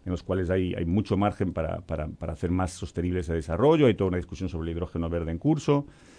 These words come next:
Mm, tiene que pensar también y reflexionar sobre su inserción internacional. Ahí hay temas como, por ejemplo, la, la nueva medida, que el nuevo gravamen internacional que se ha acordado, cómo eso va a afectar a las zonas francas, a la inserción internacional,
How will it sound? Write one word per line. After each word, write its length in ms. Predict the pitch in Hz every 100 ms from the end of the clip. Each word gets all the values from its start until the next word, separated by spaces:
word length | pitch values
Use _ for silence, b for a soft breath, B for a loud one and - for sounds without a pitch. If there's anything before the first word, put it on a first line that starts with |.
| B B -
Mm, 280 | 95 90 87
tiene 300 | 95 95 90
que 1200 | 90 87 85 82 82 85 85 85 82 78 80 82
pensar 480 | 87 82 123 131
también 380 | 110 92 101 123
y 60 | 113
reflexionar 580 | 90 90 82 90 101 107
sobre 240 | 101 87
su 100 | 85
inserción 420 | 82 87 76 92
internacional. 800 | 87 82 85 90 110 165 175 175 -
Ahí 140 | 95
hay 120 | 90
temas 340 | 82 92 92 -
como, 380 | 85 85 85 - b b b b -
por 140 | 90
ejemplo, 560 | 87 92 85 90 87 85
la, 160 | 87 -
la 120 | 82
nueva 340 | 90 95 92
medida, 420 | 90 87 95 92
que 80 | 82
el 60 | 85
nuevo 180 | 92 95
gravamen 480 | 90 90 98 95
internacional 580 | 90 85 87 90 90 92
que 60 | 85
se 140 | -
ha 20 |
acordado, 480 | 87 90 92 92 90
cómo 280 | 82 95 98
eso 180 | 95 90
va 80 | 92
a 20 |
afectar 480 | 90 82 92 92 90
a 80 |
las 140 | 85 78
zonas 240 | 85 85
francas, 560 | - 92 90 90 90 82
a 40 |
la 60 | 82
inserción 380 | 78 78 87 87
internacional, 600 | 82 82 80 85 87